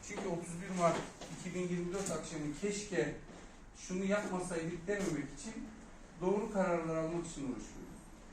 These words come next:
E, meclis üyeliği başvurularında da, e, bu kriterlere dikkat etmekle beraber tabii oy potansiyeli olan, bu partiye oy katabilecek arkadaşlarımızla beraber çalışmamız lazım. Beraber yol almamız lazım.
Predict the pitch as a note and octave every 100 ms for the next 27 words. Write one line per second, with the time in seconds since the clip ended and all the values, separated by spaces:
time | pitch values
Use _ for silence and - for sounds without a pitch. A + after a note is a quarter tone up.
0 | - - F3 G3 G3+ G3+ - F#3+ F#3+ F#3
1 | F#3+ F#3+ - - F3+ - F3+ F3+ F3+ F3
2 | F3 E3+ E3+ E3+ E3+ - - - - D3+
3 | C#3 - - - G#2 - - - - -
4 | E3+ - F#3+ F#3+ F#3 F#3 F3 - - F#3+
5 | F#3 G#3+ G3 E3 C3+ C#3 D3 G#3+ - G3
6 | F#3+ F#3 F#3+ F3 D#3 D#3+ D#3 D#3 C#3 B2
7 | C#3 - - - - E3+ E3+ F#3 F3 F3+
8 | F3+ F#3+ F#3+ F3 D#3 D3 D3 D3 G#3 E3+
9 | E3 F3 F3 E3+ F3+ F#3+ F#3+ F#3 F3+ F3
10 | F#3 - E3+ C3+ B2+ A2+ G#2+ G#2+ G#2 A2+
11 | - - - - - D#3+ E3 E3+ F3+ E3+
12 | C#3 B2 A#2 A2 - A2 A2+ F3